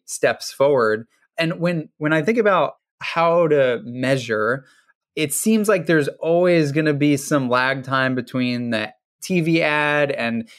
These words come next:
your ability to know the impact, unless you have a thing where someone, like, texts a phone number or goes to a website right away. Like,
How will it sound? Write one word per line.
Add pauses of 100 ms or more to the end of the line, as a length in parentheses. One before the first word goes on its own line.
(160)
your
ability
to
know
the
impact,
unless
you
have
a
thing
where
someone,
like,
texts
a
phone
number
or
goes
to
a
website
right
away.
Like,